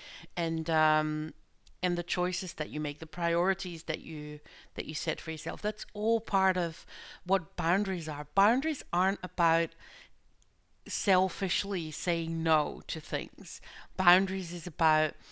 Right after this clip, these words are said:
"I can't make today because I am so tired and I have responsibilities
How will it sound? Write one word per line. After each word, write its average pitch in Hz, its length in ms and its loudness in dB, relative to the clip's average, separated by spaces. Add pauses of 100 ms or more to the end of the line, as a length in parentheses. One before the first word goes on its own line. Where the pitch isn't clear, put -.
(1800)
"I 170 80 -4
can't 175 360 2
make 160 320 -2
today 151 460 -4
because 151 1040 -2 (480)
I 185 120 0
am 151 200 -2
so 196 400 2
tired 190 680 0 (840)
and 196 140 4
I 185 100 8
have 170 440 2
responsibilities 175 1300 -6